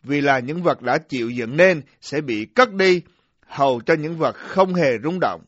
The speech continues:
được còn lại. Như vậy, vì chúng ta có phần trong một nước không hay rúng động,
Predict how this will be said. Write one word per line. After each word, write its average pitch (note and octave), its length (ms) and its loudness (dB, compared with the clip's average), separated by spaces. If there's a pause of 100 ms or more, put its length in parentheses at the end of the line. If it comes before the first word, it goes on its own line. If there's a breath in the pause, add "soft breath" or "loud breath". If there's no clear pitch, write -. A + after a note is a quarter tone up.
được A#2 260 -10
còn A2 200 -6
lại. F2+ 240 -8 (800)
Như F#3 220 4
vậy, C3+ 260 4 (220)
vì D3 160 2
chúng G#3 160 0
ta G3 140 6
có A3 160 2
phần C#3+ 300 2
trong F3+ 180 2
một B2+ 160 -6
nước G#3 220 2
không F#3 320 2
hay F#3 280 2
rúng A3 160 2
động, A#2 220 2